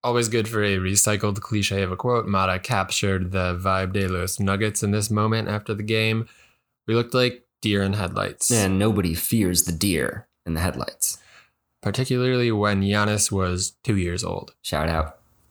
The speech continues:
Speaker 1: At this point, the once jovial Denver announcers weren't having such a good time anymore. They began belly aching about the officiating as Malone seemed to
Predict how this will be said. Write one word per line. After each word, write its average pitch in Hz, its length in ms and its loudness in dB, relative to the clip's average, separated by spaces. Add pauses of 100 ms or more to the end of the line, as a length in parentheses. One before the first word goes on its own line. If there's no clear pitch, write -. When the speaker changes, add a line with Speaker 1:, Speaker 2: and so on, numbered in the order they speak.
Speaker 1:
At 110 320 0
this 120 220 4
point, 117 540 0 (120)
the 107 480 2
once 104 440 2
jovial 101 340 4
Denver 98 240 2
announcers 107 580 2
weren't 101 220 2
having 95 540 2
such 92 240 -2
a 87 40 -4
good 90 160 -6
time 92 240 -2
anymore. 90 520 -2
They 90 300 -2
began 90 380 -4
belly 95 300 2
aching 92 320 0
about 90 240 0
the 92 80 -4
officiating 127 760 2
as 98 140 0
Malone 95 380 2
seemed 95 340 0
to 92 680 -4